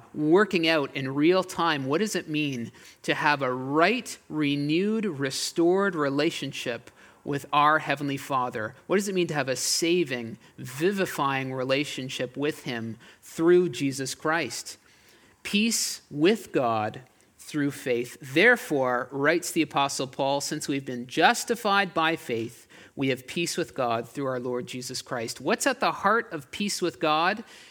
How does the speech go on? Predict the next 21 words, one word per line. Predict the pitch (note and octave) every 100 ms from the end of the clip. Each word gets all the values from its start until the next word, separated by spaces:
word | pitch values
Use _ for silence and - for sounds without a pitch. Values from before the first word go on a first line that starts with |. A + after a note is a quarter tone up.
| - -
It's | D3
this | - D3
big | - D#3+ E3
five-syllable | - D3+ D3 D3 - D3+ D3 C#3+
word | C3 B2+ B2 B2
that | A2+ G#2+ _
theologians | - E3+ D3 C3+ C3 C3 B2+ B2+
and | A#2+
bibl-, | C3+ C3+ C3+ - _ -
biblical | E3 D#3 C#3
scholars | A#2+ C3+ B2+ B2+
like | C3+ B2+
to |
throw | B2+ C#3+ B2+
around, | B2 A#2+ A#2 A#2 - - - -
justification. | - C#3+ D#3+ - C#3 C3 - B2 B2 G2 G2 - -
But | C#3
what | C#3+ G#3+
does | G3+ C3+ _ _
justification | - E3+ F#3 - D3 C#3 C#3 C3 - C3
mean? | B2 A#2 A2+ -